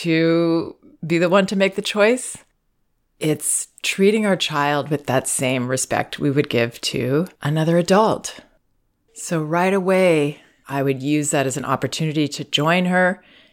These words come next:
instead of, "Uh-oh, my plan isn't working." She's doing a really obvious thing. She's doing a thing children often do. It's kind of funny. Don't let that intimidate. See that little rascal for what she is there and stay connected.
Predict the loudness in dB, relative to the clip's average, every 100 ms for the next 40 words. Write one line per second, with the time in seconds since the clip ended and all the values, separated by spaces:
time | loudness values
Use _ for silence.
0 | _ -6 -6 -2 0 2 2 0 -4 -4
1 | -2 -2 -2 -4 -6 -4 0 2 2 -2
2 | -2 -4 -2 -4 -4 -12 _ _ _ _
3 | _ _ _ _ -12 -8 -4 -2 0 0
4 | 0 2 2 2 -2 -2 0 0 -2 -10
5 | -10 -8 -2 0 4 4 4 2 2 -4
6 | -6 -4 -4 0 0 0 -2 0 2 2
7 | 0 -4 -12 -20 _ _ -12 -6 -2 0
8 | 0 2 2 2 -2 -6 -14 _ _ _
9 | _ _ -4 0 0 0 2 2 0 -2
10 | -2 0 0 -2 -8 _ _ -14 -12 -4
11 | -2 2 2 2 0 2 2 0 -2 -4
12 | -4 -6 -6 -2 -2 -2 -6 -8 -8 -4
13 | 0 4 4 2 -2 -2 -4 -10 _ _
14 | -10 -8 -6 -6 0 0 0 0 2 0
15 | -2 -6 -6